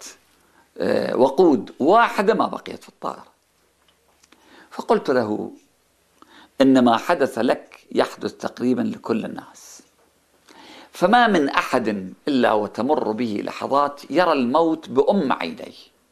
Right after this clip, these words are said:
حيث لا أحد من البشر يمكنه أن ينجيه، وهنا يتعلق قلبه بربه، وبذلك يدل الله بذاته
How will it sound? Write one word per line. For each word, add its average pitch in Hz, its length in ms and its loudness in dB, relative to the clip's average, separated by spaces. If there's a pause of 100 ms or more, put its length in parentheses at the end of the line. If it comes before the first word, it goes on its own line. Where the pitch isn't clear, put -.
(800)
حيث 107 280 -4
لا 131 260 2
أحد 110 200 -6
من 113 160 -6
البشر 214 640 0 (1000)
يمكنه 240 680 2
أن 165 80 -2
ينجيه، 117 520 -6 (1200)
وهنا 107 600 2 (1000)
يتعلق - 960 -4
قلبه 104 640 -6
بربه، - 580 -12 (1700)
وبذلك 180 800 4
يدل 160 600 2
الله 143 640 2
بذاته 147 1120 -2